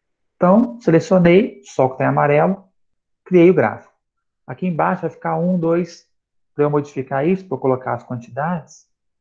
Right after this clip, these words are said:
Eu vou colocar, selecionar dados do gráfico, editar, e seleciono as quantidades aqui. Ok. Então, estão as quantidades aqui embaixo agora.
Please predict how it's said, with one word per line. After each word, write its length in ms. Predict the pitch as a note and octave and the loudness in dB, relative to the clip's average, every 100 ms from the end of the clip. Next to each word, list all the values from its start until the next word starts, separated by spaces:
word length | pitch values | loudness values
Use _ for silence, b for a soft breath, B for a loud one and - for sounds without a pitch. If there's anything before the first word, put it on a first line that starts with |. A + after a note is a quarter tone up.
| _ _ _ _ _ _ _ _ _ _ _ | _ _ _ _ _ _ _ _ _ _ _
Eu 80 | B2 | -8
vou 80 | B2 | -2
colocar, 720 | C#3+ B2+ - A#2+ A2+ - - | 0 0 0 -4 -4 -8 -18
selecionar 680 | _ B2+ B2 - B2 A2 A2+ | _ -4 -4 -4 -4 -2 -2
dados 260 | G#2+ G#2 A2 | -2 -6 -6
do 120 | C#3 | -8
gráfico, 540 | E3+ D3+ F3+ - _ _ _ _ _ _ - | -6 -6 -6 -10 _ _ _ _ _ _ -6
editar, 800 | B2+ A#2 D3+ - D3 F3 G3 _ _ _ _ _ _ _ - | -4 -4 -6 -4 -4 -6 -10 _ _ _ _ _ _ _ -16
e 60 | |
seleciono 800 | C#3+ E3 D#3+ - C#3+ C#3 C#3+ D3 _ _ _ _ - | -8 -6 -6 -6 -8 -8 -8 -14 _ _ _ _ -14
as 160 | C#3 | -14
quantidades 640 | - C#3 C3 C3+ A#2+ A#2+ C3 | -12 -12 -10 -10 -8 -8 -8
aqui. 320 | C#3+ - _ _ _ _ _ _ _ _ _ _ _ _ _ - | -10 -14 _ _ _ _ _ _ _ _ _ _ _ _ _ -10
Ok. 400 | C#3 - - - _ _ _ _ _ _ _ _ _ _ _ _ | -10 -10 -18 -20 _ _ _ _ _ _ _ _ _ _ _ _
Então, 140 | A2 | -6
estão 120 | A2 | -4
as 80 | A#2 | -6
quantidades 420 | - A2+ A#2+ A2+ | -6 -8 -6 -2
aqui 140 | A2+ B2+ | -2 2
embaixo 380 | B2 A2 G2+ B2+ | 2 2 0 -4
agora. 340 | B2 - | -4 -6